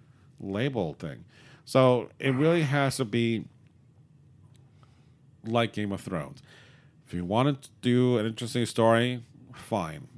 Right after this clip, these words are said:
If you're gonna be gratuitous in your violence and then the sex part,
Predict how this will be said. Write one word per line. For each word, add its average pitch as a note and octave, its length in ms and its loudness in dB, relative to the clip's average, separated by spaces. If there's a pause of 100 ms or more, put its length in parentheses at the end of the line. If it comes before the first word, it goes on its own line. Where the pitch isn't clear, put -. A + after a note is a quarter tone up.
(100)
If F2+ 180 -8
you're F#2+ 80 -4
gonna G#2 180 -4
be F#2+ 240 -4
gratuitous G2+ 560 -2
in F2+ 80 -8
your F2+ 120 -4
violence G#2+ 520 -4
and F2+ 220 -10
then F2 380 -8
the D#2+ 120 -8
sex - 460 -4
part, C3+ 440 -2